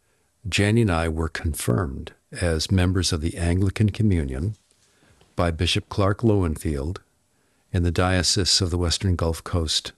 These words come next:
down in Houston. And that was a sacred, uh, moment. I, it, a surprise to us, really,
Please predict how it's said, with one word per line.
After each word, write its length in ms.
down 240
in 60
Houston. 680
And 220
that 160
was 220
a 80
sacred, 760
uh, 140
moment. 500
I, 200
it, 280
a 100
surprise 760
to 180
us, 180
really, 300